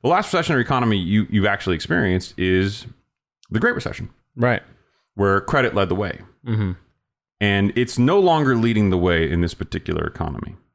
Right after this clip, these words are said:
Speaker 2: Right.
Speaker 1: And it's another pain point of mine that's making me very upset, is that I continue to see very educated, smart, astute people talk about how this cycle is different.
Speaker 2: <laughs> They're
Speaker 1: Credit
Speaker 2: all
Speaker 1: is in a better situation than it's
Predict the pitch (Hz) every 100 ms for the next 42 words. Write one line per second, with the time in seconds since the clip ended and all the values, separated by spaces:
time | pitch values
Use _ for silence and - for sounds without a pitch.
0 | 127 104 95 - _ _ _ _ _ _
1 | 101 98 98 95 82 - _ _ - 104
2 | 113 120 156 175 - 123 110 98 110 95
3 | 90 85 82 90 - - 95 87 90 82
4 | 73 71 65 - 95 107 - - 98 95
5 | 90 98 127 123 180 214 190 110 98 85
6 | 107 160 - 104 98 - 95 90 87 -
7 | 101 95 104 85 - - 123 - 98 -
8 | 82 - 92 - 95 85 80 85 78 92
9 | 170 - - - _ _ _ - - 156
10 | 131 - 101 - 85 78 - _ - 117
11 | - 78 - - - _ _ _ _ _
12 | - 113 - _ - 120 117 143 151 127
13 | 107 104 87 71 165 170 151 147 127 107
14 | 113 - 95 80 -